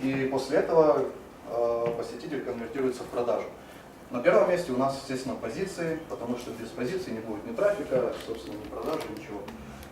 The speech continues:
Вот. И чтобы продвинуть сайт, есть, ну, три основные составляющие. Э, техническая составляющая — это, собственно, есть внутренняя оптимизация сайта, то есть это, э, поиск, э,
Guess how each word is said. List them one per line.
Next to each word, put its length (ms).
Вот. 320
И 240
чтобы 320
продвинуть 400
сайт, 420
есть, 320
ну, 180
три 260
основные 540
составляющие. 800
Э, 200
техническая 520
составляющая — 800
это, 280
собственно, 360
есть 220
внутренняя 380
оптимизация 580
сайта, 340
то 120
есть 180
это, 480
э, 260
поиск, 520
э, 340